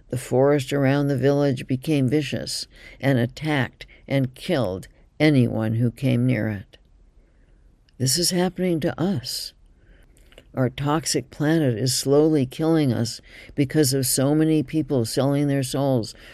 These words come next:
for profit and material things. We have lost our connection with ourselves,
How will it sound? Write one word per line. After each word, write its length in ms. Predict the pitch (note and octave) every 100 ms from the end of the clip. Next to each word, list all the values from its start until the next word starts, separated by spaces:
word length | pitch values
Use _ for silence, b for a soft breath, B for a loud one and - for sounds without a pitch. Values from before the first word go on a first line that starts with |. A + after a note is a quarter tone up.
| B
for 160 | D3+ C3
profit 560 | - D3+ D#3+ C3+ B2
and 180 | A2 A#2+
material 640 | B2+ - D3+ D3 C#3 C3
things. 640 | B2+ D3 C#3 - - - - b b b b b b
We 100 | C#3+
have 140 | C#3
lost 500 | A#2+ B2+ D3 D#3+ -
our 100 | D#3
connection 640 | C#3 D#3 C#3 E3 - C#3 C3
with 180 | A#2+ C3+
ourselves, 800 | C3 B2+ D3+ D#3 B2+ A2 -